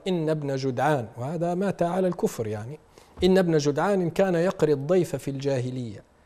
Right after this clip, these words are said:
فهل ينفعه ذلك يوم القيامة؟" فقال النبي صلى الله عليه وسلم: "لا،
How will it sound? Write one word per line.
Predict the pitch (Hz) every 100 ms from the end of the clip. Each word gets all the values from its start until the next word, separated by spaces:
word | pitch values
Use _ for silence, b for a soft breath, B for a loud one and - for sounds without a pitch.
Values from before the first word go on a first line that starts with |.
| b b
فهل | - 165 214
ينفعه | 185 160 220 190 165 147 139
ذلك | 165 190 156 139 131
يوم | 156 202 180
القيامة؟" | 156 - 131 139 156 165 180 B -
فقال | 135 - 165
النبي | 143 135 156 143
صلى | -
الله | 127
عليه | 123 127
وسلم: | - 160 139 127
"لا، | 123 147 220 220